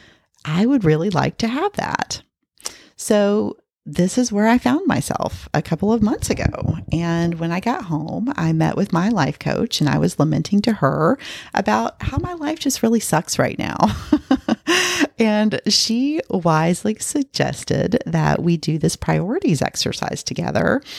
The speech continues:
so that I could essentially ask myself this question that I am posing to you right now.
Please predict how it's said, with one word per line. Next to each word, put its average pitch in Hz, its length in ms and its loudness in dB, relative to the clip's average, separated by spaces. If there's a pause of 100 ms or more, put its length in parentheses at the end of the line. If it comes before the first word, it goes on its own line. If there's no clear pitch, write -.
(220)
so - 160 0
that 285 120 2
I 294 140 0
could 403 160 0
essentially 285 480 2
ask - 320 -2
myself 175 380 2
this - 180 0
question 160 540 0
that 151 200 0
I 156 220 0
am 262 220 4
posing 175 520 0
to - 140 -6
you 147 680 -2
right 147 560 -2 (180)
now. - 540 -2